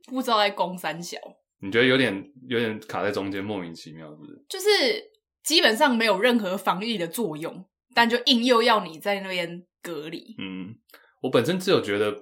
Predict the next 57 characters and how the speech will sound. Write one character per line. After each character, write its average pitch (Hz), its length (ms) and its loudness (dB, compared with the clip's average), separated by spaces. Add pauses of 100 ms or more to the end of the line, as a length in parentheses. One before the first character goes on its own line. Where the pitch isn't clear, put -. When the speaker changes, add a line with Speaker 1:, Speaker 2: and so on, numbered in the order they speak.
(160)
Speaker 2:
不 160 120 -2
合 120 120 -2
理 101 100 -2
的 95 60 -2
点 82 220 -8
在 101 120 -2
于 90 100 -4
说， 92 120 -6
我 85 40 -6
们 82 240 -12
一 120 80 -8
天 107 300 -6
确 113 260 -2
诊， 78 140 -8 (160)
local 113 400 4
确 107 220 -2
诊 80 180 -10
都 95 120 -4
已 85 60 -6
经 90 280 -10
可 90 100 -14
能 82 120 -14 (180)
八 95 200 -6
九 90 200 -8
万 87 180 -10 (120)
了。 117 60 -18 (200)
Speaker 1:
嗯 202 140 -4
哼。 185 260 -12 (100)
Speaker 2:
台 - 140 -2
中， 117 160 0
哎， 131 120 -4
台 127 140 0
中 143 160 2
最 156 100 -2
近 156 120 -2
新 120 220 -4
高， 110 220 -2
台 107 140 -4
中 117 160 -4
现 127 100 -2
在 120 80 -2
是 117 300 -6
全， 95 420 -10
全 95 160 -10
台 92 60 -12
湾 92 140 -10
最 92 120 -10
多 76 220 -16
的。 - 60 -20 (180)
Speaker 1:
哦， 311 80 -10
真 427 320 -6
假？ 262 220 2
Speaker 2:
都 - 40 0
破 147 100 0
万， - 180 -10 (100)
对 90 80 -12
啊。 - 100 -14